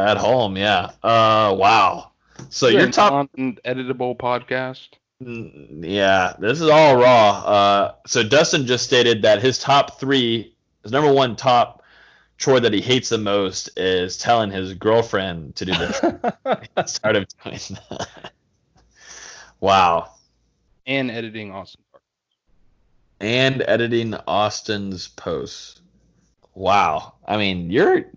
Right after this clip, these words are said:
Speaker 1: you're coming
Speaker 2: When he,
Speaker 1: out
Speaker 2: when he does decide to write something.
Speaker 3: Yeah.
Speaker 1: Okay,
Speaker 3: There
Speaker 1: now
Speaker 3: you go.
Speaker 1: hold up.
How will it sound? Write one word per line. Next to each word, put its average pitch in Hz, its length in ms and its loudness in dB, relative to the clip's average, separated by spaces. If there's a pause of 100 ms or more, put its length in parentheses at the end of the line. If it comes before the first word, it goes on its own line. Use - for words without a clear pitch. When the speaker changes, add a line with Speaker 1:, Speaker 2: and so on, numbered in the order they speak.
Speaker 1:
you're 160 120 -4
coming - 240 -2
Speaker 2:
When 190 40 2
he, - 60 2
Speaker 1:
out - 140 0
Speaker 2:
when 175 120 -2
he 185 100 0
does 135 320 -2
decide 98 360 -10
to 90 60 -14
write 87 240 -12
something. 87 320 -20 (760)
Speaker 3:
Yeah. 110 220 -6 (500)
Speaker 1:
Okay, 139 340 2
Speaker 3:
There 110 100 -2
Speaker 1:
now 101 80 -10
Speaker 3:
you 101 60 -16
go. - 160 -12
Speaker 1:
hold 165 120 -2
up. - 180 2